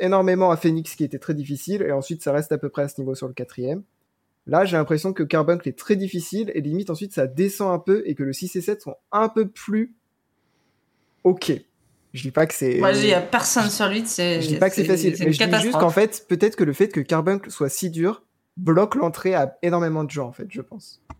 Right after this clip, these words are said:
Speaker 2: En fait, c'est le
Speaker 1: Ouais.
Speaker 2: six aussi. Il y a énormément, là, énormément de monde sur le cinq et le six encore, et il y en a encore
Speaker 1: Ouais.
Speaker 2: trop peu sur le
Speaker 1: Et
Speaker 2: sept et
Speaker 1: du
Speaker 2: le
Speaker 1: coup,
Speaker 2: huit,
Speaker 1: je pense
Speaker 2: c'est
Speaker 1: que le fait que ça soit plus, du coup, une pente, on va dire, descendante, enfin, pas forcément descendante, parce que la fin est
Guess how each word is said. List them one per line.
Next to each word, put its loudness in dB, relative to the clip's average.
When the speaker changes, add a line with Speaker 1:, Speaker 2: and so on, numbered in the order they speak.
Speaker 2:
En 2
fait, 4
c'est 4
le 6
Speaker 1:
Ouais. 4
Speaker 2:
six 2
aussi. 2
Il -10
y 2
a 6
énormément, 6
là, 4
énormément 2
de 2
monde 2
sur -2
le -2
cinq 0
et 2
le -4
six -2
encore, 2
et 4
il 4
y 6
en 4
a 6
encore 2
Speaker 1:
Ouais. 4
Speaker 2:
trop 4
peu 2
sur 0
le 0
Speaker 1:
Et -6
Speaker 2:
sept 2
et 0
Speaker 1:
du 0
Speaker 2:
le -4
Speaker 1:
coup, 6
Speaker 2:
huit, 0
Speaker 1:
je 6
pense 2
Speaker 2:
c'est 2
Speaker 1:
que 4
le 2
fait 4
que 0
ça -2
soit 2
plus, 0
du -2
coup, 0
une 0
pente, 0
on -2
va 4
dire, 0
descendante, 0
enfin, -2
pas 2
forcément -4
descendante, 2
parce -6
que 0
la 6
fin 0
est 2